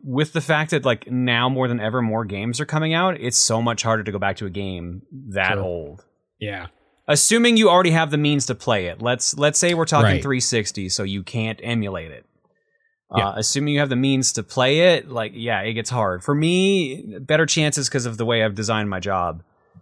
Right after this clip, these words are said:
Speaker 1: But for
Speaker 3: Yeah.
Speaker 1: the average consumer, they aren't gonna give a fuck. Unless it gets re-released, that's probably the only chance.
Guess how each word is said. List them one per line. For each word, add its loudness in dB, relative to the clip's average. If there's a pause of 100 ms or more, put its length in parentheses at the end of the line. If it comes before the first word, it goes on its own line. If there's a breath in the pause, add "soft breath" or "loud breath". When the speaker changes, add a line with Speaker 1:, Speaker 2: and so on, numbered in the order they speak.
(200 soft breath)
Speaker 1:
But 2
for 0
Speaker 3:
Yeah. 2
Speaker 1:
the 0
average 0
consumer, 0
they -10
aren't -10
gonna -8
give -8
a -10
fuck. -4 (460)
Unless 0
it -4
gets 0
re-released, 0 (640)
that's -4
probably 0
the 0
only 4
chance. -4